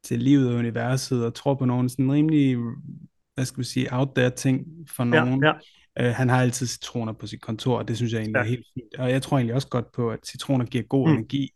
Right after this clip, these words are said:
Speaker 1: og sådan noget, på grund af, de udskiller <laughs> nogen. Altså,
Speaker 2: Ja.
Speaker 1: uden at gå videre ind i
Speaker 2: Ja.
Speaker 1: det, så har det sådan lidt, okay, så langt kan jeg godt gå, men, men han tager den lige et par, et par, et par, et par skridt længere.
Speaker 2: Skridt
Speaker 1: Det synes
Speaker 2: videre,
Speaker 1: jeg,
Speaker 2: ja.
Speaker 1: du skal gå og google dig frem til.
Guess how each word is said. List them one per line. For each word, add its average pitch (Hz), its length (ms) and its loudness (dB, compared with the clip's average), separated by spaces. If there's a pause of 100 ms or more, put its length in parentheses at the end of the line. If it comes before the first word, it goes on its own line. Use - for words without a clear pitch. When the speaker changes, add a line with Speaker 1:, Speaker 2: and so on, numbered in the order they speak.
Speaker 1:
og 117 80 -6
sådan 120 160 0
noget, 113 140 -2 (600)
på 120 100 0
grund 127 160 2
af, 117 60 0
de 120 120 -2
udskiller 123 520 2
<laughs> 147 40 10
nogen. 135 340 10 (200)
Altså, 143 220 6 (160)
Speaker 2:
Ja. 180 60 4 (420)
Speaker 1:
uden 165 100 12
at 165 40 8
gå 160 80 8
videre 180 220 12
ind 175 100 12
i - 20 12
Speaker 2:
Ja. 175 60 8
Speaker 1:
det, 170 80 6 (200)
så - 100 0
har 165 60 8
det 151 80 6
sådan 160 180 4
lidt, 156 60 -12 (240)
okay, 156 360 6 (380)
så - 220 4
langt 156 240 6
kan 151 80 4
jeg 131 100 6
godt 139 160 2
gå, 127 280 0
men, 131 340 4
men 127 200 6
han 143 140 6
tager 147 180 6
den 135 120 6
lige 147 180 8
et 147 120 4
par, 131 160 0 (280)
et 139 160 -6
par, 120 360 2
et 127 200 -6
par, 117 240 0 (360)
et 131 140 -8
par 117 380 0
skridt 135 340 -2
længere. 120 220 4
Speaker 2:
Skridt 139 120 0
Speaker 1:
Det 131 80 2
synes - 80 -4
Speaker 2:
videre, 147 100 4
Speaker 1:
jeg, 135 100 2
Speaker 2:
ja. 127 40 4
Speaker 1:
du 120 40 0
skal 123 180 -4
gå 131 120 0
og 123 140 -2
google 131 300 6
dig 113 120 2
frem 120 220 0
til. 110 220 -6